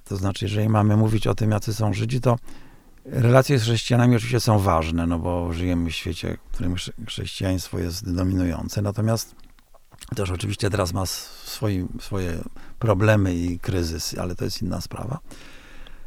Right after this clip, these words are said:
I w związku z tym to jest ważne dla wszystkich, ale żeby się naprawdę angażować w to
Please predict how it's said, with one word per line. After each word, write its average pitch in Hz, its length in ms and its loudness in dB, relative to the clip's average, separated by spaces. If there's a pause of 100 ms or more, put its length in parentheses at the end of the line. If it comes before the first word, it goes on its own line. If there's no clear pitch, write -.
(540)
I 117 220 8
w 107 40 6
związku 127 280 8
z - 40 0
tym 139 140 8
to 135 80 6
jest 120 140 8
ważne 131 360 8
dla 107 140 4
wszystkich, - 680 4
ale 123 160 8
żeby 127 240 4
się 127 100 2
naprawdę 135 500 4
angażować 113 760 4
w - 100 -14
to 92 220 0